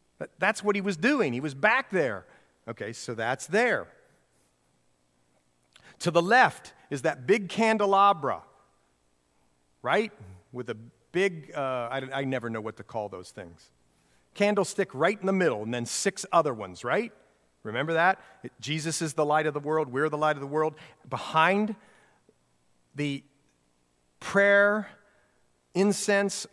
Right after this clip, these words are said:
altar of, uh, incense was a, you know, a flap, and then back behind that was the Holy of Holies, the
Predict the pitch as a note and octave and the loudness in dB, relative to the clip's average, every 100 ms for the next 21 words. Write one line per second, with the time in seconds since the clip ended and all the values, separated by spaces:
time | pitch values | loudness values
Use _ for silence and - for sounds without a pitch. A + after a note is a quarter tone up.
0 | - E3 F#3+ G#3 G3 G3 D3 C3+ A#2+ C#3 | 2 2 4 2 0 0 -4 -4 -8 -6
1 | B2+ A#2+ E3+ G3+ G3 G3+ F#3+ G3 - - | -4 -2 2 2 2 0 0 -2 -8 -10
2 | C3+ C#3 B2+ G#2+ _ - _ B2 A#2 G#2+ | -4 -2 -2 -6 _ -20 _ -10 -8 -8
3 | - - F#3 F#3+ G3 - - C#3 C#3+ C3+ | -10 -4 2 4 4 2 -6 -4 -2 0
4 | D#3+ E3 F3 E3 D3+ F3 D#3+ D#3+ C#3 B2 | 2 0 2 -2 0 0 2 0 -2 -6
5 | C3 D3+ D#3+ D3+ B2+ C3 A#2+ G#2+ - | -6 -4 -2 -2 -2 -4 -4 -8 -10